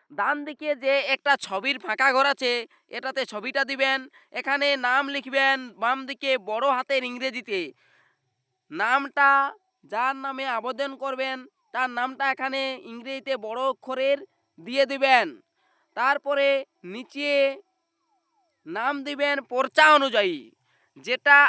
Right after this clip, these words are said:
আপনার পর্চায় বাংলায় লেখা থাকে তো পর্চাতে, সেই পর্চা অনুযায়ী যে নামটা লেখা থাকবে সেই নামটা এখানে দিয়ে দিবেন। তারপরে গ্রাম দিবেন, এই ঘরটাতে গ্রামের নামটা আপনি উল্লেখ করে দিবেন,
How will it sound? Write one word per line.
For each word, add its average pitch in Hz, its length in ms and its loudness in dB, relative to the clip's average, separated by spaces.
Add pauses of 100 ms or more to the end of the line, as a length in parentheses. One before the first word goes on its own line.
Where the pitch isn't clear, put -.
আপনার 254 500 2
পর্চায় 262 560 2
বাংলায় 240 500 2
লেখা 277 240 -2
থাকে 269 240 -6
তো 294 120 -2
পর্চাতে, 285 540 -2 (440)
সেই 262 400 2
পর্চা 226 520 -2 (300)
অনুযায়ী 254 500 -6
যে 254 200 -2
নামটা 233 420 -6
লেখা 240 280 -12
থাকবে 262 380 -12
সেই 233 280 -10
নামটা 240 380 -6 (120)
এখানে 262 280 -2
দিয়ে 262 220 4
দিবেন। 269 420 6 (680)
তারপরে 269 580 2
গ্রাম 233 400 4 (100)
দিবেন, 262 420 2 (260)
এই 254 200 -2
ঘরটাতে 254 500 -8
গ্রামের 240 420 -4
নামটা 247 440 -2
আপনি 254 260 -4
উল্লেখ 254 400 -4
করে 240 200 -6
দিবেন, 220 360 0